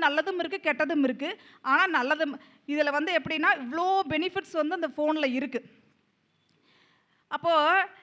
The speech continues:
நம்மளுக்கு மனசே சரியில்லைங்க, என்ன பண்ணுவோம், நைட்டு தூக்கம் வரல. எல்லா, எத்தனை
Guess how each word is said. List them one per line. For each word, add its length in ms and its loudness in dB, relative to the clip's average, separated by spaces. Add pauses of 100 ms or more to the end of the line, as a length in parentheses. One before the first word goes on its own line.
(120)
நம்மளுக்கு 360 0
மனசே 300 2 (140)
சரியில்லைங்க, 520 -2 (600)
என்ன 100 0 (100)
பண்ணுவோம், 380 2 (840)
நைட்டு 360 -2
தூக்கம் 360 -2
வரல. 220 -2 (1040)
எல்லா, 200 2 (160)
எத்தனை 360 0